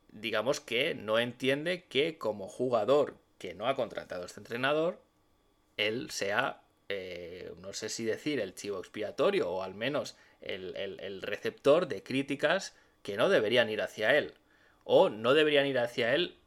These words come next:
directamente. Es decir, eh, ¿quién contrata a Chauncey Billups? ¿Quién tiene la, la, la posibilidad de contratar a otro candidato o candidata? Es Neil Olshey.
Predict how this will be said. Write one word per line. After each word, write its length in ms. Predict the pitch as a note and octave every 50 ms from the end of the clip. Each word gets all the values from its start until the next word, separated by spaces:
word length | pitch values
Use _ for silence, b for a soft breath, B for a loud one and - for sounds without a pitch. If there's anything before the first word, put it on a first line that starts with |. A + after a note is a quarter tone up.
| A2 A2+ - - - _ _ - - _ _ _
directamente. 800 | - B2+ B2 A#2 A2 - - G#2+ A#2+ E3 F3+ D#3 A#2+ - - - _ _ _ _
Es 120 | - G#2+ G#2
decir, 400 | - G#2 - - G#2+ G2 - - b b b b b b b
eh, 560 | - D#2 F2+ F#2+ F#2 F2+ F2+ E2+ C#2+ - - _ -
¿quién 200 | - D3+ F3+ F#3+
contrata 680 | - D3 C3+ C3+ C3 C3 B2+ B2+ B2 - - G2+ G2+
a 80 | G2 F#2+
Chauncey 320 | - - G2 G2 - -
Billups? 440 | F#2 G2 G#2+ A#2+ D#3+ G#3 A3 - -
¿Quién 300 | - - A#2+ A#2+ C3 B2+
tiene 240 | B2+ B2+ A#2 A#2 A2
la, 340 | G2+ G2 G2 G2 G2 F#2+ -
la, 280 | - G2 G2+ G2 F#2+ -
la 200 | G2+ G#2 G2+ -
posibilidad 500 | A2+ G#2+ - - A2 G2+ A2 B2+ F3+ G3+
de 80 | F3+
contratar 520 | - - A2+ G#2 - G#2 G2+ - A2+ G#2 G2+
a 100 | G2+ G2
otro 420 | G#2 A2+ A2+ - A#2+ A2 G#2+ G#2+
candidato 600 | - - - G#2 G#2 G2 G2+ A2 A2+ - - F#2+
o 40 | F#2+
candidata? 640 | - - F#2+ G2 G2 F#2 G2+ G#2+ B2 B2 - D3 C3
Es 140 | A2 A2+ A#2+
Neil 140 | A2 G#2
Olshey. 460 | B2+ D#3+ E3 D3+ - - - - -